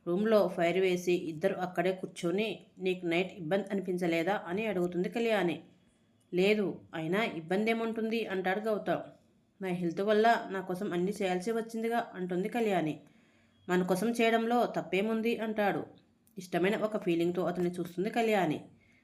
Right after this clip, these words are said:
తన చూపులో ఫీలింగ్ అర్థమైన గౌతమ్ చిన్నగా నవ్వుకుంటాడు. అలా ఇద్దరు మాట్లాడుకుంటూ ఉండగా స్వెటర్ పట్టుకొని బెడ్ మీదకి ఎక్కుతూ గౌతమ్ వైపు చూస్తుంది. "ఏంటి?" అన్నట్టు అడుగుతాడు గౌతమ్.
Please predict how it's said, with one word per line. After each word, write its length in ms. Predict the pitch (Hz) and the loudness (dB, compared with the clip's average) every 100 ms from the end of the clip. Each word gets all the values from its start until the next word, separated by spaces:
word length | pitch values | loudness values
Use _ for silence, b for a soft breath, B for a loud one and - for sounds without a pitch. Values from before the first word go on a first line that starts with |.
| b _ | b _
తన 80 | 196 | -2
చూపులో 460 | 196 185 175 208 226 | 0 0 0 2 2
ఫీలింగ్ 320 | 226 190 196 185 | 4 4 4 0
అర్థమైన 460 | 151 165 175 175 165 | -2 2 2 2 2
గౌతమ్ 500 | 170 170 208 240 196 - _ _ _ _ _ _ B B B _ - | 0 0 2 0 -4 -12 _ _ _ _ _ _ B B B _ 0
చిన్నగా 340 | 175 185 208 | 2 4 4
నవ్వుకుంటాడు. 680 | 233 208 196 196 185 170 143 - - _ _ _ _ _ _ _ _ _ _ _ _ _ _ _ _ b b b b 185 | 4 2 2 0 2 2 2 -6 -16 _ _ _ _ _ _ _ _ _ _ _ _ _ _ _ _ b b b b 0
అలా 200 | 190 180 | 0 0
ఇద్దరు 280 | 160 185 220 | 0 2 4
మాట్లాడుకుంటూ 720 | 226 180 190 190 214 214 214 | 4 2 2 2 2 2 4
ఉండగా 560 | 180 175 170 170 - - | 4 4 4 0 -2 -12
స్వెటర్ 420 | - 185 180 202 - | -6 -2 0 -2 -2
పట్టుకొని 400 | 190 - 143 202 | -4 -2 0 0
బెడ్ 240 | 185 170 175 | 2 2 2
మీదకి 220 | 185 196 | 2 0
ఎక్కుతూ 420 | 185 180 202 196 | -4 -4 -2 -2
గౌతమ్ 360 | 180 175 202 202 | 0 0 0 0
వైపు 320 | 202 240 247 | 0 0 -4
చూస్తుంది. 500 | 233 - 202 170 - - b b b b b 185 | -4 -2 0 0 -2 -12 b b b b b 0
"ఏంటి?" 460 | 190 214 233 226 | 2 4 4 2
అన్నట్టు 340 | 185 185 180 240 | 0 2 2 2
అడుగుతాడు 440 | 226 208 208 202 | 2 2 4 2
గౌతమ్. 400 | 226 233 226 190 | 4 2 2 -2